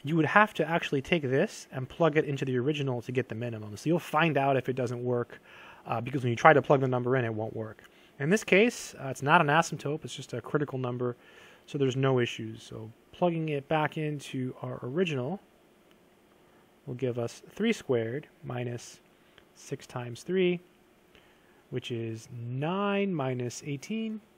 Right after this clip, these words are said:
which is negative nine. So that is the relative minimum. So negative nine is the actual relative minimum. Uh, however, if we want the ordered pair,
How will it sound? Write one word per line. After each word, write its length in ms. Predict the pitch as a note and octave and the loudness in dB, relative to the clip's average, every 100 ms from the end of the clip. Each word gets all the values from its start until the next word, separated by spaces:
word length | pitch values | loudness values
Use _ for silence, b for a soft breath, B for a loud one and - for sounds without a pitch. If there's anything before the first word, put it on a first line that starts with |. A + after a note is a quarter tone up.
| _ _ _ _ - _ - | _ _ _ _ -20 _ -14
which 140 | C#3+ | -6
is 100 | D#3+ | -4
negative 400 | D3 D#3+ D3+ C#3+ | 0 2 2 0
nine. 320 | C3 C3 A#2+ A2+ | 0 0 -2 -2
So 160 | C3 | -4
that 600 | A#2 C3+ A3+ C4 C#4 C#4 | -4 0 2 2 0 0
is 160 | F3+ D#3 | -4 0
the 100 | D3 | 4
relative 460 | D#3+ E3+ D#3 C#3 | 6 6 4 -2
minimum. 460 | C3 C#3 B2 A2+ A2 | -2 -2 -4 -10 -16
So 320 | - A#2+ A2+ - B B B - | -14 -14 -14 -18 B B B -6
negative 520 | C#3+ E3+ E3+ E3 C#3+ | 0 2 4 2 2
nine 360 | D#3+ E3+ D#3+ | 0 2 2
is 120 | C#3 B2+ | 2 -2
the 140 | C3+ | -2
actual 480 | C3+ C3 - C3+ B2 | 0 -2 -2 -4 -2
relative 440 | B2 A#2+ A#2 A#2 | 0 -2 -6 -10
minimum. 400 | A#2+ A2+ A2 A2 B B B B B | -10 -10 -12 -14 B B B B B
Uh, 140 | C3 A#2 | -4 0
however, 400 | D3 E3+ D3 C3+ | 6 6 6 4
if 120 | C3 | 0
we 80 | D3 | -2
want 200 | E3 F3 | 0 0
the 80 | D#3 | 0
ordered 300 | D#3 C#3 C3+ | 0 0 2
pair, 440 | B3+ G#3+ C#3 F#3 | 4 6 4 0